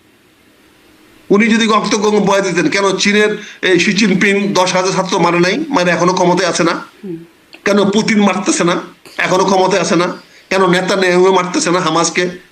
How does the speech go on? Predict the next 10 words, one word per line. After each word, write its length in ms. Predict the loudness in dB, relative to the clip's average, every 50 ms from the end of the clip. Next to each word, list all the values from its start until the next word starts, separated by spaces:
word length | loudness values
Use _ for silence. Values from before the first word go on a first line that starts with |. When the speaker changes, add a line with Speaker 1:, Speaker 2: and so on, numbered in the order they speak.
| _ _ _ -2
Speaker 1:
ক্ষমতায় 380 | 0 0 2 2 2 2 0
আছে 160 | 0 0 0
না, 160 | 0 0 -2 -4 -8 -4
ক্ষমতা 260 | -2 0 0 2 2
চলে 220 | 2 2 2 2 2
গেছে? 480 | 0 0 0 -2 -2 -4 -8 -14 -20 _ _ _ _ _ _ _ _ _ _ _ _ _ _ _ -2
কেন 180 | 0 2 2
কই 260 | 2 2 2 2 2 2
এখনো 280 | 2 2 0 0 0
কি 300 | 0 0 0 0 0 -2